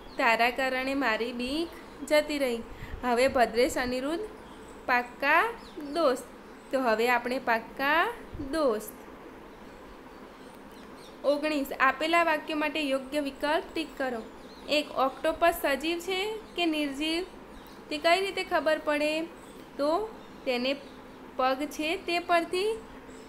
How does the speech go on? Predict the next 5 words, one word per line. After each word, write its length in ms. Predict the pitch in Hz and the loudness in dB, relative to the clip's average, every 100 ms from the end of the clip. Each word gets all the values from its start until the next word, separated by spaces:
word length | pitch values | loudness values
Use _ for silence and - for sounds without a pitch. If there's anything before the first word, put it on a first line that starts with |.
| - - - - - - - - - - - - - - - - - - - - - - | -16 -16 -16 -16 -14 -14 -16 -16 -16 -16 -16 -16 -16 -16 -16 -18 -18 -18 -16 -16 -16 2
કોઈ 140 | 277 | 4
વકીલ 420 | 285 247 240 285 285 | 6 4 0 -2 -2
કે 180 | 294 | -2
શિક્ષકને 1400 | 311 285 247 - 285 302 - - - - - 247 277 349 480 - - | -2 -2 -6 -2 -2 -2 -8 -16 -16 -14 -6 0 2 2 0 -6 -8
પૂછવાથી. 760 | 285 277 - 294 277 247 - | -4 -4 -2 4 4 4 -2